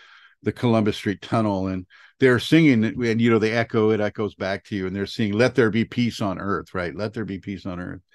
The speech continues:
And they didn't realize that the other end of the tunnel, the ledge was really low, and they had their heads sticking out of the sunroof.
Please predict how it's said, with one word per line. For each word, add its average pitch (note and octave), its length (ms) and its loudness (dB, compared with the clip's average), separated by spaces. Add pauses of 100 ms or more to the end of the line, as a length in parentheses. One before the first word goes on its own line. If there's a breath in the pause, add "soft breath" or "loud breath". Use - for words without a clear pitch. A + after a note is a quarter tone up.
(500 loud breath)
And A2+ 100 0
they B2 80 6
didn't C#3 220 6
realize A2+ 800 2 (480)
that A2 180 0
the A#2+ 160 2
other C#3 220 6
end B2 180 2
of G#2+ 60 -2
the G#2+ 100 -2
tunnel, G#2+ 640 -2 (420)
the A2 100 -4
ledge A#2 320 -2
was G2 160 -8
really G2+ 340 -2
low, F#2 480 -6 (1040)
and G2 120 -6
they A2+ 100 0
had A#2 220 -2
their A2 140 0
heads G#2 460 -2
sticking A2 480 -6
out F#2+ 240 -6
of F#2 120 -14
the F2+ 80 -10
sunroof. F#2 580 -8